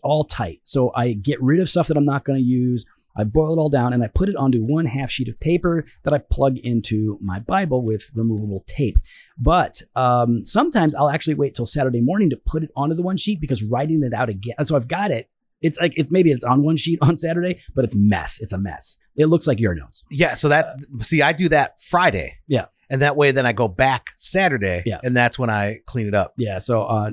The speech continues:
Speaker 1: your notes are still a mess on Saturday. They look, they look, they're illegible.
Speaker 2: No, no,
Speaker 1: They're horrible.
Speaker 2: no, I
Speaker 1: They're
Speaker 2: can read 'em.
Speaker 1: horrible. Yeah. Nobody else can.
Speaker 2: Doesn't matter.
Speaker 1: Yeah. Okay. So
Speaker 2: They're not the
Speaker 1: uh,
Speaker 2: ones preaching it.
Speaker 1: But I like to rewrite it on Sunday morning 'cause it just reinforces it. It's just like, if I rewrite it all out again.
Speaker 2: Oh, I see how you.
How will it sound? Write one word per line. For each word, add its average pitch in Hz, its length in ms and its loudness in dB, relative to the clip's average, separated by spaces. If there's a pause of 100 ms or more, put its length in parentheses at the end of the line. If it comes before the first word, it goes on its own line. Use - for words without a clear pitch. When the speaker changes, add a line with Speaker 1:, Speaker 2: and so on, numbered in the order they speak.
(160)
Speaker 1:
your 139 260 6
notes 131 220 4
are 113 40 -2
still 139 220 0
a 117 60 4
mess 107 200 2
on 95 100 -2
Saturday. 95 360 -4
They 139 80 6
look, 147 200 0
they 147 120 2
look, 139 240 -4
they're 131 300 -4
illegible. 110 520 0
Speaker 2:
No, 185 200 2
no, 151 120 4
Speaker 1:
They're 135 100 6
horrible. 113 320 0
Speaker 2:
no, 139 260 2
I 123 100 0
Speaker 1:
They're - 80 0
Speaker 2:
can - 80 -4
read - 80 2
'em. 110 140 2
Speaker 1:
horrible. - 200 -12
Yeah. - 120 2 (180)
Nobody 117 260 0
else 92 120 -4
can. - 160 -14 (140)
Speaker 2:
Doesn't 147 240 0
matter. 214 320 2
Speaker 1:
Yeah. 95 160 -6 (200)
Okay. - 160 -12 (160)
So - 240 2 (100)
Speaker 2:
They're 156 160 4
not - 160 2
the 127 80 8
Speaker 1:
uh, 123 40 8
Speaker 2:
ones 180 160 4
preaching 220 360 2
it. - 120 -8
Speaker 1:
But 156 100 6
I 151 120 4
like 156 340 2
to 156 120 2
rewrite 135 560 4
it 156 140 -4
on 120 220 -2
Sunday 131 320 0
morning 127 460 0
'cause 117 180 2
it 104 100 -10
just 110 260 -4 (520)
reinforces 92 680 -2
it. 71 140 -20
It's 87 160 -12
just 92 200 -8
like, 87 260 -8
if 104 320 -10
I 95 40 -4
rewrite 135 560 0
it - 20 0
all 143 200 4
out 185 280 2
again. 180 160 2
Speaker 2:
Oh, 170 220 -2
I 156 120 -4
see 135 200 -8
how 117 100 -6
you. 113 120 -10